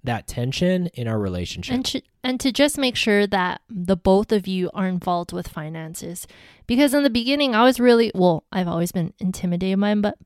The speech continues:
Speaker 2: by money. I wanted it, but I was kind of afraid of, like, <laughs> how to handle it. And so, like, when Rafi and I were engaged, he's like, "We gotta learn this together." Even though I was like,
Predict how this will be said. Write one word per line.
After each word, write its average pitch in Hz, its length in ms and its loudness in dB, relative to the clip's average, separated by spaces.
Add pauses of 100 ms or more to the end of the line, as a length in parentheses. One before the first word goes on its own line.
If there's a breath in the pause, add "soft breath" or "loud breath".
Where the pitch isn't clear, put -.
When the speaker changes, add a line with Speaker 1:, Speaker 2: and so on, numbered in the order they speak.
Speaker 2:
by 202 140 2
money. 220 400 2 (400 soft breath)
I 185 100 2
wanted 269 400 2
it, 202 280 -2
but 190 240 -6
I 180 100 2
was 190 260 -4 (160)
kind 208 280 -2
of 185 80 -6
afraid 180 500 -4 (160)
of, 175 220 -6
like, 180 160 -8
<laughs> 180 180 -4
how 226 140 2
to 202 80 2
handle 202 480 0
it. 170 120 -6 (380 loud breath)
And 226 160 -2
so, 233 140 4
like, 208 240 2
when 214 520 0 (140)
Rafi 220 400 0
and 208 80 0
I 196 220 0
were 196 360 0
engaged, 262 600 -2
he's - 240 -6
like, 190 160 -2
"We 269 100 0
gotta 247 160 4
learn 196 200 2
this 175 160 -4
together." 190 480 0 (140)
Even 220 300 -2
though 185 140 2
I 180 100 2
was 190 180 2
like, 202 200 0